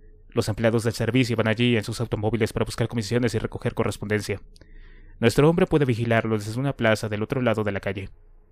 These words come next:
El servicio secreto afirma que parece convincente.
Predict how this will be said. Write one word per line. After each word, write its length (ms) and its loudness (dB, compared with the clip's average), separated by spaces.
El 120 0
servicio 340 -2
secreto 320 0
afirma 340 0
que 260 -2
parece 340 0
convincente. 560 -4